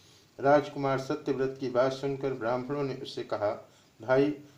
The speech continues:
तुम्हारे गुरुदेव तुम्हें शाप दे चुके हैं। इस समय तुम में पूरी पैशाचिकता आ गई है। तुम्हारा वेद में अधिकार नहीं रह गया है, अतएव तुम यज्ञ नहीं कर सकते, क्योंकि पैशाचिकता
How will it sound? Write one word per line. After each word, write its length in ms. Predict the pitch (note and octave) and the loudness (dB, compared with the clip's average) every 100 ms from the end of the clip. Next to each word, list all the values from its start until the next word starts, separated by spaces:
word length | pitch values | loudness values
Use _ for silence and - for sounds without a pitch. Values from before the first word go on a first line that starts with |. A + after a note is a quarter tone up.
| _ | _
तुम्हारे 400 | C#3 C#3+ D#3+ E3 | 0 4 4 4
गुरुदेव 400 | C3+ C#3 C3+ D#3+ | 2 0 0 -2
तुम्हें 320 | D#3 C#3 C3 C3+ | -2 -4 -4 -4
शाप 260 | - C3 | 0 0
दे 180 | C3+ B2+ | 0 -4
चुके 260 | B2 B2 A2+ | -4 -8 -8
हैं। 260 | G#2 G2 - _ _ _ | -8 -10 -16 _ _ _
इस 220 | D3+ D#3 | -4 -4
समय 240 | D#3 D3 C#3+ | -4 -2 -2
तुम 200 | C#3 C#3+ | -2 -2
में 260 | C#3 C3+ | 0 -2
पूरी 220 | C#3 D3+ D3+ | -2 0 0
पैशाचिकता 800 | C3+ A#2+ - A#2+ - - - | -2 -2 0 -2 -2 -6 0
आ 180 | D#3 A#2 | 2 2
गई 460 | A2+ - A#2 A2 F#2+ | -2 -6 -6 -6 -4
है। 260 | G2 - - _ - - - - - _ _ D3 | -6 -8 -14 _ -20 -20 -20 -20 -20 _ _ -4
तुम्हारा 360 | D3 D#3+ E3 | 4 6 6
वेद 300 | D3 D3 D#3+ | 4 2 2
में 160 | D#3 D3+ | 0 -2
अधिकार 500 | B2+ A#2 A#2+ C#3 C3+ | -4 -4 2 2 2
नहीं 220 | G#2 D3+ | -2 -2
रह 140 | C#3+ | -2
गया 260 | A2+ A2 G2+ | 0 2 2
है, 260 | F#2+ G2 - - _ _ C#3 | 0 -6 -12 -20 _ _ -2
अतएव 320 | D3+ E3+ D#3 | 0 2 0
तुम 220 | D#3 D3+ | 0 -2
यज्ञ 320 | B2 C#3 C#3 | 0 -2 -2
नहीं 240 | G#2+ G2+ D#3 | -4 -6 -4
कर 160 | C3 | -4
सकते, 360 | - A2 - F2 | -4 -10 -8 -10
क्योंकि 580 | E2 - - C3+ C3+ D3+ | -10 -18 -8 -6 -4 -4
पैशाचिकता 1120 | C3 B2 B2 B2 B2+ C#3 - D3+ D3+ D3+ | -2 -2 2 2 0 -6 0 2 2 -2